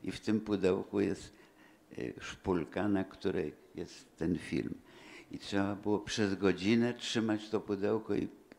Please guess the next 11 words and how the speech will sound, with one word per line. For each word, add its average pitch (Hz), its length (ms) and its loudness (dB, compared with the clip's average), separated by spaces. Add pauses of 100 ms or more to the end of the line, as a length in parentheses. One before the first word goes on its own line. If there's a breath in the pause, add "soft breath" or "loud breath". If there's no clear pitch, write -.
(640 loud breath)
troszkę 104 500 -4
go 101 200 -2 (180)
agitować. - 800 -4 (1800 loud breath)
I 107 80 -2
po 104 200 2
godzinie 120 720 4 (140)
ten, 95 240 0 (400 loud breath)
to - 140 -6
się 101 200 4
wylewało, 90 760 2 (160)
to, - 100 -14